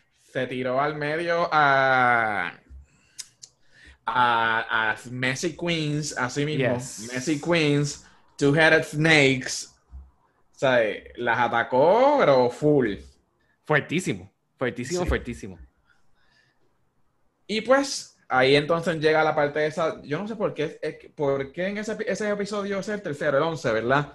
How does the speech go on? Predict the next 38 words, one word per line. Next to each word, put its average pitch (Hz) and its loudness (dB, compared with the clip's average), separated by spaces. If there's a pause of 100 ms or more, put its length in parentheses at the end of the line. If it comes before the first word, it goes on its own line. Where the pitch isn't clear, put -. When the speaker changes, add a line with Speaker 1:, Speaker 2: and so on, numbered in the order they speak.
Speaker 2:
Este 147 -2
es 139 2
el 127 0
once, 107 -6
Speaker 1:
Todo 175 6
Speaker 2:
sí. 214 6
Speaker 1:
lo 226 6
que 226 2
hacía 202 4
Chloe 202 6
era 180 2
tan 170 0
dumb, 135 0
como 131 -6
que 131 -4
se 139 -2
le 131 0
fueron 135 -2
las 185 -4
neuronas 160 -4
y 127 -4
era, 143 0
estuvo 143 -6
todo 175 0
el - -8 (100)
episodio 185 -4
tan 135 -4
bruta. 156 -4 (1080)
Speaker 2:
Sí, 127 -4
Speaker 1:
She 127 -2
Speaker 2:
sí. 175 0
Speaker 1:
did 185 0
not 175 -2
get 165 2
the 156 2
references, 147 0
she 208 -6
was 185 0